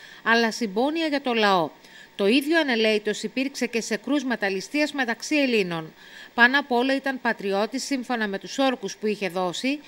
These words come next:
κατά την εισδοχή του στη Φιλική Εταιρεία. Σκοπός της ζωής του υπήρξε η λευταριά του γένους σε ένα κράτος πραγματικά δημοκρατικό. Αν οι κοτζαμπάσιδες θα ήθελαν να ακολουθήσουν, θα ήταν δεκτοί. Αλλιώς, θα γίνονταν στόχοι για αυτόν, όπως και οι Τούρκοι.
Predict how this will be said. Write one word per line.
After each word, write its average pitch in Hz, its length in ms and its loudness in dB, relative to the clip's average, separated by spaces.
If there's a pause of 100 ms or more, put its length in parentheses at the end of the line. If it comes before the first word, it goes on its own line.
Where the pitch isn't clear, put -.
(260)
κατά 240 280 4
την 233 180 -2
εισδοχή 202 540 -2
του 294 140 -2
στη 294 160 -4
Φιλική 226 420 -4
Εταιρεία. 196 580 0 (420)
Σκοπός 226 480 -2
της 277 140 -4
ζωής 208 340 0
του 294 100 -4
υπήρξε 254 420 -2
η 233 40 0
λευταριά 190 500 -2
του 190 100 -12
γένους 226 420 0
σε - 80 -2
ένα 233 160 0
κράτος 226 380 -4
πραγματικά 202 640 0
δημοκρατικό. 202 840 -2 (400)
Αν 208 200 2
οι 262 60 0
κοτζαμπάσιδες 262 880 0
θα 208 120 -2
ήθελαν 262 400 -2
να 233 60 -4
ακολουθήσουν, 262 680 -4
θα 294 120 0
ήταν 294 260 -4
δεκτοί. 202 460 -2 (120)
Αλλιώς, 190 480 0 (320)
θα 254 140 2
γίνονταν 285 500 -2
στόχοι 302 360 0
για 190 160 -2
αυτόν, 294 360 -2
όπως 339 240 -4
και 294 100 -2
οι 277 80 2
Τούρκοι. 185 540 -2